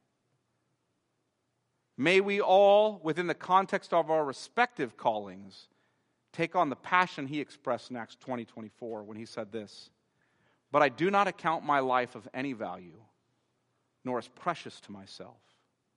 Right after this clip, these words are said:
if only I may finish my course and the ministry I received from the Lord Jesus to testify to the gospel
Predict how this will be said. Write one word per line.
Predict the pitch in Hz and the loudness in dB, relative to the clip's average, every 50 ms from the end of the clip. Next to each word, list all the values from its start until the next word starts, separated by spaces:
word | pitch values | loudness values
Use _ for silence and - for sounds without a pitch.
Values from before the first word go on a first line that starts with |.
| _ _ _ _ _ _ _ _ _ _ _ _ _ _ _ _ _ _ _ _ | _ _ _ _ _ _ _ _ _ _ _ _ _ _ _ _ _ _ _ _
if | - 151 139 - - - | 0 0 0 0 -2 -2
only | 190 190 226 247 226 180 131 110 - - 90 104 _ _ _ _ _ _ _ _ _ _ _ _ _ _ | 0 2 2 2 2 0 -2 -4 -8 -12 -18 -20 _ _ _ _ _ _ _ _ _ _ _ _ _ _
I | 135 139 143 | 2 4 4
may | 139 135 120 | 4 2 -2
finish | 110 - _ - 165 165 180 180 - - - | -4 -8 _ -4 -2 -2 -2 -4 -6 -6 -4
my | 151 143 131 | -2 -2 -2
course | - - - - 165 156 135 113 104 - - - - - _ _ _ _ _ - | -4 -6 -10 -8 -6 -4 -4 -4 -6 -8 -14 -20 -20 -20 _ _ _ _ _ -10
and | 120 117 | -8 -6
the | 117 | -6
ministry | 113 110 120 139 160 185 175 - - - 165 151 143 | -4 -4 -2 -2 -2 -2 -6 -8 -8 -8 -4 0 2
I | 135 139 | 2 2
received | 135 131 139 120 - - - 160 151 135 120 110 107 101 101 _ _ _ _ _ | 0 -2 -6 -12 -14 -14 -12 -10 -8 -8 -6 -8 -10 -10 -14 _ _ _ _ _
from | - 123 | -8 -6
the | 120 120 | -6 -4
Lord | 120 127 123 117 117 | -4 -6 -6 -8 -8
Jesus | - 131 131 123 101 101 92 101 - _ _ _ _ _ _ _ _ _ - | -6 -6 -6 -6 -6 -10 -14 -18 -20 _ _ _ _ _ _ _ _ _ -18
to | - 123 - _ | -16 -16 -16 _
testify | - - - 180 165 - - - 107 - - 101 98 95 92 98 101 - _ _ _ _ _ _ | -12 -10 -10 -8 -10 -10 -12 -14 -14 -12 -14 -14 -14 -14 -14 -16 -18 -20 _ _ _ _ _ _
to | - 123 | -16 -14
the | 101 104 95 - | -14 -14 -14 -4
gospel | - 139 135 139 131 117 - - - - 98 92 92 104 | 0 2 2 2 0 -4 -10 -18 -20 -20 -20 -20 -20 -20